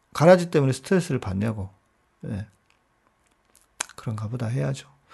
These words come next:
단, 가라지가 힘을 얻지 못하게 할 필요가 있다. 그래야 공-, 그래서 그 집단이,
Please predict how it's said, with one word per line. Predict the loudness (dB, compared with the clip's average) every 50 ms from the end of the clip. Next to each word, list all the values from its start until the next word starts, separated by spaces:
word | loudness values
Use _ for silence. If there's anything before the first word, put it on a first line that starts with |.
| -20 -20 _
단, | 2 4 6 6 6 4 2 -2 -12 -20 -20 -20 -20 -20 _ -4
가라지가 | 0 4 4 4 4 4 4 6 6 6 6 2 -4
힘을 | -4 0 2 4 6
얻지 | 4 4 2 0 -4
못하게 | -4 -4 -4 -4 -4 -4 -4
할 | -4 -6
필요가 | -6 -8 -10 -10 -8 -8 -10
있다. | -12 -14 -16 -18 -18 -18 -18 -20 _ _ _
그래야 | -4 0 2 4 4 4
공-, | 2 0 0 0 0
그래서 | 2 4 6 6 6 8 8 6 6 6 2 -2 -10 -18 -20 -18 -8
그 | -2 0 2 2
집단이, | 2 0 0 2 4 4 4 6 6 4 4 4 2 -2